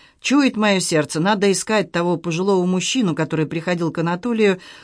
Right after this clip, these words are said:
на дачу в Новодофиновке, и, по словам хозяйки Тимофеевны, учил его уму-разуму. Однако никого маломальски похожего на этого мужчину соседи Пижона не видели".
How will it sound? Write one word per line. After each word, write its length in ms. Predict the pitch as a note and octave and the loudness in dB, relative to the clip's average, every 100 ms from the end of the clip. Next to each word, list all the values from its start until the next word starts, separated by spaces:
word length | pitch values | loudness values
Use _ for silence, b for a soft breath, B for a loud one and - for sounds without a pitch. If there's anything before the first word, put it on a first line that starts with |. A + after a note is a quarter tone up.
| B | B
на 160 | A#3+ D4+ | 2 4
дачу 500 | B3+ F3+ - D3+ D3 | 4 2 2 2 2
в 80 | D#3 | 2
Новодофиновке, 840 | G3 E3+ E3+ G#3 F3 C#3+ C3+ D3 | 0 0 0 0 0 0 0 -2
и, 20 | |
по 120 | D3+ E3 | -2 -2
словам 340 | F#3+ F#3+ G3+ | -2 2 0
хозяйки 500 | G3 G#3 A3+ C4 - | 2 0 0 -2 -2
Тимофеевны, 720 | D3+ E3 E3+ C4 C4+ A#3+ A3 B B B | -2 -2 0 0 2 2 2 B B B
учил 380 | A3+ G#3+ C4 | 0 2 2
его 300 | A#3 A3 A3+ A3+ | 2 2 4 4
уму-разуму. 720 | A#3+ C4 B3 D3 C3 B2+ A#2+ b b b | 4 4 2 0 0 -2 -4 b b b
Однако 840 | D3+ D#3+ E3+ D#3+ E3+ D#3 D#3 D3+ | -2 0 0 0 2 4 6 4
никого 840 | - E3+ A#3 A#3+ A3+ G3+ E3+ D3 C#3 B B | 2 2 2 2 0 2 2 2 0 B B
маломальски 1040 | D3+ E3+ G3 F3 E3 F#3 E3 - E3 D#3 C3+ b b | 0 2 2 2 2 2 0 -2 2 2 2 b b
похожего 540 | - F#3 G#3+ G#3+ D#3+ D#3 | -2 -2 0 0 2 0
на 160 | E3+ | 0
этого 220 | E3 D#3+ D3 | 0 0 0
мужчину 640 | D#3+ D#3 B3+ C4 A3 D#3 B B _ | 0 0 0 2 2 0 B B _
соседи 540 | - D3+ - D3 D#3+ | -2 -2 2 0 0
Пижона 760 | F#3 B3 G#3 G3 G#3 A3+ A3+ - | 0 -2 2 2 4 4 4 2
не 220 | G3 A3+ | 0 2
видели". 560 | G3 F3 D#3 F3+ C3 | 0 -2 0 0 0